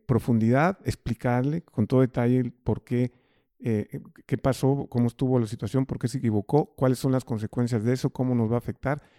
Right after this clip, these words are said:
que entiendan el contexto, para que entiendan para la próxima vez que, pues, cuando se equivocan hay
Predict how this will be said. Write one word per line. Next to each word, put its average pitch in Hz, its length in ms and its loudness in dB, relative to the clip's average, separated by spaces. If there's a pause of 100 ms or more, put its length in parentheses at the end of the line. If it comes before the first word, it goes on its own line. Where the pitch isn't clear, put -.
(100)
que - 100 0
entiendan 139 340 4
el 127 100 2
contexto, 113 500 0
para 110 140 -2
que 104 60 0
entiendan 131 420 2 (380)
para 117 140 -2
la 107 80 0
próxima 131 400 2
vez 117 180 4
que, 135 140 -2
pues, - 200 -6
cuando 110 240 -2
se 113 100 -6
equivocan 107 460 0
hay 127 180 0